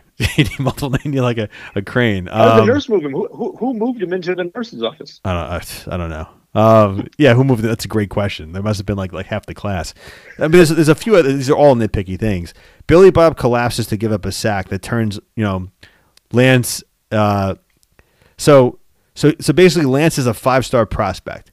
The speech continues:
Speaker 1: He gives up this, a sack that turns Lance's knee into mush, and then he's boozing at this party three or four hours later. I, I, I didn't find that, like, like, like, he, he was okay with that? I understand the guy
Speaker 2: The whole
Speaker 1: probably
Speaker 2: team
Speaker 1: is
Speaker 2: wa-, the whole team was there. It was, uh, they all should have been at the hospital, like, all t-,
Speaker 1: Yeah.
Speaker 2: all together.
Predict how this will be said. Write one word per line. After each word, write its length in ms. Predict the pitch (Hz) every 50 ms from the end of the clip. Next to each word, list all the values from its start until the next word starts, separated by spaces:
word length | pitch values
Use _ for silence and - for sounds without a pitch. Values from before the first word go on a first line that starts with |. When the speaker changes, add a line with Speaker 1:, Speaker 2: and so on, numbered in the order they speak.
| _ _ _
Speaker 1:
He 120 | - 127
gives 220 | 117 135 147 120 151
up 120 | 139 -
this, 240 | 127 113 - - - -
a 60 | 123 113
sack 360 | - - 120 110 110 104 -
that 140 | 104 95 -
turns 300 | - 117 113 110 92 104
Lance's 460 | 101 107 107 107 104 - 104 101 92
knee 400 | 95 101 101 98 95 95 92 - _ _ _
into 220 | - 110 101 - 101
mush, 540 | 92 92 98 131 160 - - - - - _ _ _ _ _ _ _ _ _ _ -
and 120 | - 135
then 60 | 147 147
he's 180 | 151 151 120
boozing 460 | 101 98 107 143 165 190 156 160 156 139
at 120 | 135 -
this 120 | 117 107 -
party 380 | - - 123 123 131 123 110
three 260 | 98 - 107 110 123
or 80 | 127 120
four 240 | - - 117 117 113
hours 300 | 107 104 95 95 90 85
later. 320 | 87 85 80 - - - _ _ _ _ _ _ _ _ _ _ _ _ _ _ _ _ _ _ _ _ -
I, 240 | 117 117 120 151
I, 60 | 120 151
I 40 |
didn't 160 | 160 175 185 156
find 320 | - - 156 156 156 147 139
that, 200 | 135 131 - 104
like, 240 | 120 113 110 98 -
like, 220 | 113 117 110 98
like, 240 | - 113 101 - -
he, 260 | - 117 - - 117 120
he 100 | 127 139
was 100 | 143 131
okay 280 | 143 131 - - 131 151
with 160 | 180 196 -
that? 240 | 311 320 311 294 - - _ _ _ _ _ _ _ _ -
I 60 | 156
understand 280 | 175 190 175 - 196 165
the 40 | 143
guy 140 | 123 147 139
Speaker 2:
The 60 | 143
whole 80 | 185
Speaker 1:
probably 160 | 135 131 127 208
Speaker 2:
team 60 | 269 330
Speaker 1:
is 40 | 349
Speaker 2:
wa-, 100 | - 131
the 100 | 127 135
whole 160 | 156 208 208
team 300 | - - 233 302 339 285
was 100 | 151 131
there. 240 | 120 113 101 98 98
It 40 | 107
was, 160 | 123 117 120
uh, 160 | - 127 135 107 127
they 120 | 123 131
all 200 | 156 190 208 240
should 140 | - - 359
have 80 | 156 151
been 120 | - 131
at 100 | 127 -
the 60 | - 120
hospital, 460 | 120 117 110 - - - 98 92 87
like, 160 | 95 98 104
all 300 | 113 110 123 143 165 160
t-, 140 | - - 123
Speaker 1:
Yeah. 80 | 139 123
Speaker 2:
all 60 | 98
together. 320 | - - - 147 208 -